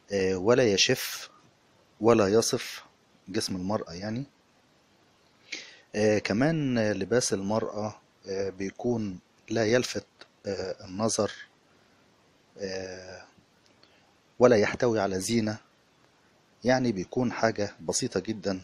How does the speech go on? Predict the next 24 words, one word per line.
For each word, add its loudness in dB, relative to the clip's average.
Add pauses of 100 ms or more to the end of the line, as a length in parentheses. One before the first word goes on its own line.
زي 2
ما -2
حضراتكم -8
شايفين -4
كده -6
في -14
الصورة، -6 (880)
بيكون، -2
آه، -4
شيء 2
بسيط -2
ما 0
يظهرش 0
مفاتن -4
ال-، -6
المرأة -4
للرجال. 0 (1200)
آه، -4 (540)
كمان، 0
آه، -2
لباس -2
الإحرام -6
بالنسبة -6
للمرأة -6